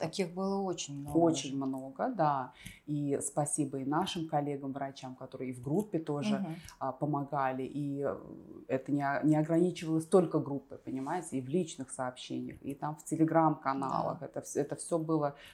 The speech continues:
Speaker 2: тотально. Почему? Э, не потому что, честно скажу, вот прям вот совсем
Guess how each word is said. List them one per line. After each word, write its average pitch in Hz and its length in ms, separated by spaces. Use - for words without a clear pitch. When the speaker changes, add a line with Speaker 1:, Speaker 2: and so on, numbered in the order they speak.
Speaker 2:
тотально. 156 500
Почему? 185 800
Э, 147 140
не 156 140
потому 185 500
что, - 440
честно 131 380
скажу, 135 500
вот 147 200
прям 151 280
вот 143 220
совсем - 760